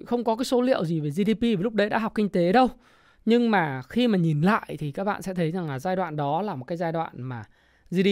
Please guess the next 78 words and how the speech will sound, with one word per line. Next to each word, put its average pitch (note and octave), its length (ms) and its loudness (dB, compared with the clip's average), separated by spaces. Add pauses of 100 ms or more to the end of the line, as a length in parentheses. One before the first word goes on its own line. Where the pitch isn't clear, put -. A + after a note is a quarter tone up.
P F#3+ 260 2
của B2 60 -10
mình A#2+ 200 -6
tăng D#3 160 -6
trưởng A#2+ 260 -4
rất B3 140 -6
là C#4+ 100 -8
mạnh F3+ 220 -4 (500)
vì E3 300 4
những E3 180 -2
yếu F#3+ 200 4
tố F3 180 4
như G#3+ 100 2
sau. A#3 260 2 (520)
Thứ A#3 100 0
nhất E4 240 0
là F3 140 -2
luật E3 240 2
đất B3+ 200 -6
đai A3 280 2
được E3+ 240 -4
ban G3+ 140 2
hành F3+ 200 -2
năm F3 100 -2
một F3+ 60 0
nghìn D3+ 100 0
chín - 120 -16
trăm G3 140 0
chín F#3 160 -2
mươi F#3 80 0
ba. A3+ 300 4 (580)
Rồi E3+ 200 4
chúng F#3+ 120 0
ta A3+ 160 6
bình F#3+ 180 4
thường E3 180 2
hóa E3+ 220 0
quan G#3+ 180 0
hệ G#3 200 -2
với F3 120 -2
Hoa G3+ 240 0
Kỳ F3 280 2
năm F3 120 0
một F3+ 60 0
nghìn D3+ 100 -2
chín C#3 140 -10
trăm F#3 160 -2
chín F3+ 200 -2
mươi G3+ 80 2
lăm, A#3 160 4 (440)
đúng D#3+ 160 0
không? A3+ 140 2 (600)
Đến F3+ 160 2
năm B3+ 120 4
một A#3 60 2
nghìn F3+ 100 4
chín F3 140 -2
trăm A3 140 2
chín G3+ 140 2
mươi G3+ 60 0
sáu G#3 340 2
thì B3+ 100 -4
chúng F#3 140 -2
ta G#3 200 4
gia G#3+ 100 -2
nhập G#3 240 0
cái F#3 100 0
cộng - 200 -4
đồng D3+ 200 -2
asean, G3 640 -2
năm F#3+ 120 -6
một F#3 80 -4
nghìn D3+ 260 -4
chín - 120 -20
trăm F#3+ 140 -4
chín F#3+ 120 -2
mươi G3+ 40 4
lăm, G#3 180 0